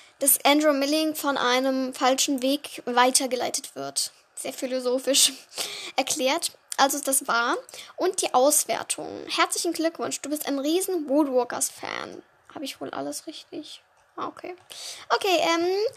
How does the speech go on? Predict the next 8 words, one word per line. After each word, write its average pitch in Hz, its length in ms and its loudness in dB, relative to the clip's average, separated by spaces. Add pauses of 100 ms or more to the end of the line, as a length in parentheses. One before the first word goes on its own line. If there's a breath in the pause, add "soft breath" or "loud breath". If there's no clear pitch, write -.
(280 loud breath)
wir 302 100 -4
kommen 359 240 6
zu 349 120 0
unserem 277 420 2
nächsten 269 420 0
Test, - 640 0
nämlich 302 760 0
zu, 262 680 0